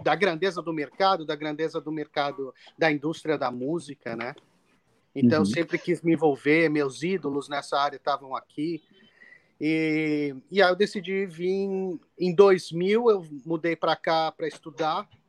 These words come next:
Speaker 1: e acabei ficando mais uns quatro, cinco anos trabalhando.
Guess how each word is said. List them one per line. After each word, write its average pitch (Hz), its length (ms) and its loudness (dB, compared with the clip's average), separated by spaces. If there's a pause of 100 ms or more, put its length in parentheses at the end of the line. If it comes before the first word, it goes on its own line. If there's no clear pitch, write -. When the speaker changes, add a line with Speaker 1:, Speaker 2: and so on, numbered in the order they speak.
(420)
Speaker 1:
e 160 80 -4
acabei 165 340 -4
ficando 160 540 -6
mais 147 840 4
uns - 260 -8
quatro, 170 440 4
cinco 175 360 -6
anos 170 160 -4
trabalhando. 151 800 -4